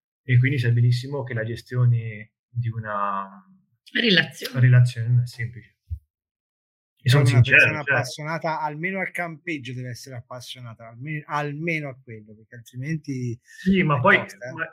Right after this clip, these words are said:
Speaker 1: ma lo sai che c'è, Nicola? Poi metti anche in difficoltà le persone in realtà. Perché in conto è qualcuno che ci vuole venire, in conto è qualcuno che ti fa un favore.
Speaker 3: Sì, sì, sì, sì, quello concordo in pieno.
Speaker 1: Eh, è tutto lì la differenza.
Speaker 3: Eh.
Speaker 1: Poi tanto,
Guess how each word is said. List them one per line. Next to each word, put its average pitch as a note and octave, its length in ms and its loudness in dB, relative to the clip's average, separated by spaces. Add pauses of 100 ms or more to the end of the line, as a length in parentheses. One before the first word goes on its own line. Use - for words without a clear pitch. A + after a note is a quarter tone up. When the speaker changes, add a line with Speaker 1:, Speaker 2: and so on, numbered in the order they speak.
Speaker 1:
ma D#3+ 220 -6
lo E3 80 -4
sai F#3+ 160 2
che D#3+ 80 -2
c'è, C3+ 140 -2
Nicola? C3 420 -2
Poi F#3 160 -2
metti D3 240 -4
anche C3 160 -8
in B2 80 -4
difficoltà A#2+ 420 -2
le A#2 100 -6
persone A#2 440 -10
in G2+ 60 -18
realtà. G2+ 440 -16 (2000)
Perché B2+ 220 4
in C3 100 4
conto G3 300 4
è - 80 -2
qualcuno D3 360 0
che C3 120 0
ci B2+ 100 0
vuole C3+ 440 0
venire, B2 840 -2
in D3 160 -2
conto G#3 240 0
è - 20 -2
qualcuno D3 300 -4
che C#3+ 80 -4
ti A#2+ 80 -2
fa B2 80 0
un B2+ 100 0
favore. B2 600 -2 (640)
Speaker 3:
Sì, C3+ 280 -4 (500)
sì, A2+ 140 -16
sì, G#2+ 140 -12
sì, G#2 120 -12
quello A#2+ 240 2
concordo A#2 480 -2
in A#2 120 0
pieno. F#2 380 -6 (420)
Speaker 1:
Eh, C#3 180 2
è B2+ 60 -2
tutto C3 240 -2
lì C#3+ 100 0
la B2+ 80 0
differenza. A2 540 -4
Speaker 3:
Eh. G#3 140 0
Speaker 1:
Poi D3 120 0
tanto, D3+ 520 -4